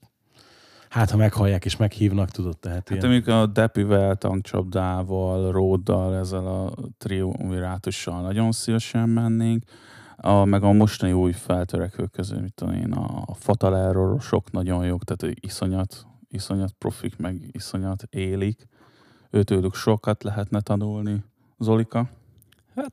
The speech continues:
Speaker 3: én így kitűztem, hogy majd egyszer így a nagy kedvencem előtt majd játszok. <laughs> Például az Edda előtt. Nekem az, az egy
Speaker 2: Hú,
Speaker 3: ilyen
Speaker 2: tényleg.
Speaker 3: bakancs listás.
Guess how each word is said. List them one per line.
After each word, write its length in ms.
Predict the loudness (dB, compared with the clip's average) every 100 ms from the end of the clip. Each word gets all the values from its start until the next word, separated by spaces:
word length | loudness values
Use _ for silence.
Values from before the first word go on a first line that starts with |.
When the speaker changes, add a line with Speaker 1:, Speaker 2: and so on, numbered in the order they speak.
| -8
Speaker 3:
én 160 | -6 -4
így 120 | -4
kitűztem, 540 | -8 -8 -6 -6 -6 -6
hogy 260 | -8 -10 -16
majd 240 | -8 -8 -8
egyszer 300 | -8 -8 -6
így 80 | -4
a 40 | -2
nagy 260 | -2 -4
kedvencem 600 | -8 -8 -8 -8 -8 -6
előtt 280 | -6 -6 -6
majd 160 | -8 -10 -14 _
játszok. 600 | -8 -8 -6 -8 -8 -10 -12 -8 -8 -8 -10 -12 -18
<laughs> 720 | -20 -20 -20 _ -20 -20 -8
Például 220 | -6 -6
az 120 | -6
Edda 300 | -8 -8 -8
előtt. 380 | -6 -6 -8 -10
Nekem 260 | -12 -6 -4
az, 200 | -4 -6 -14 -20 -8
az 60 | -4
egy 80 | -2
Speaker 2:
Hú, 60 |
Speaker 3:
ilyen 120 | 0
Speaker 2:
tényleg. 180 | 0 0
Speaker 3:
bakancs 280 | 0 -2 -4
listás. 560 | -6 -6 -6 -6 -6